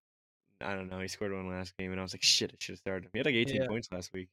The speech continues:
Speaker 2: He's the riskiest start in fantasy. I'm like, the, I, I drafted him this year, too, and I was like, "I never start him just because I'm so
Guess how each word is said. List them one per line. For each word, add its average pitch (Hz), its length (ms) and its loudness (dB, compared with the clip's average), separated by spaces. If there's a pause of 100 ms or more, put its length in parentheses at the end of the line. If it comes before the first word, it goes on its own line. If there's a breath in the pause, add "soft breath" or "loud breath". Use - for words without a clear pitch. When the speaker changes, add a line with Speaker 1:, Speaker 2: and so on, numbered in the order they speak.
Speaker 2:
He's 151 160 0
the 175 100 8
riskiest 151 520 8
start 135 340 4
in 123 80 -4
fantasy. 120 380 0
I'm 131 160 0
like, 139 160 2
the, 117 80 2
I, 135 340 6
I 147 40 8
drafted 143 380 6
him 143 120 2
this 139 160 0
year, 135 100 4
too, 127 180 0
and 127 100 2
I 127 60 2
was 120 120 -2
like, 113 240 -2
"I 131 120 0
never 135 280 2
start 120 340 2
him 139 160 4
just 135 180 0
because 127 220 0
I'm 123 100 -2
so 135 320 6